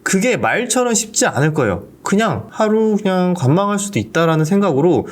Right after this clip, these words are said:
내가 원하는 자리 인내심 있게 기다렸다가 안 주면 보내줘야지, 그렇게 생각하는 게 생각보다 어렵다는 거죠. 근데 그거를 본인과의 싸움, 자기 절제력과의 싸움에서 이기는 사람이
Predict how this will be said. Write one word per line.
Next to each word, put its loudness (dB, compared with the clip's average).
내가 0
원하는 2
자리 2
인내심 0
있게 -2
기다렸다가 0
안 2
주면 2
보내줘야지, 0
그렇게 -2
생각하는 -2
게 0
생각보다 -2
어렵다는 0
거죠. 0
근데 0
그거를 0
본인과의 0
싸움, -2
자기 -2
절제력과의 0
싸움에서 0
이기는 0
사람이 0